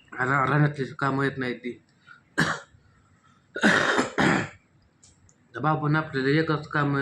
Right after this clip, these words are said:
जमतं म्हणलं. टमाटे बांधा येत नाही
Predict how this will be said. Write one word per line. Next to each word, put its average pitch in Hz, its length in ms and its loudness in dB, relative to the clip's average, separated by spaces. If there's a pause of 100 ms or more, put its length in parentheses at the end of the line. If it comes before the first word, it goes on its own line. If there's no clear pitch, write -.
(100)
जमतं 143 360 -4
म्हणलं. 123 340 -6 (2250)
टमाटे 139 280 0
बांधा 139 300 0
येत 135 120 -4
नाही 131 300 -2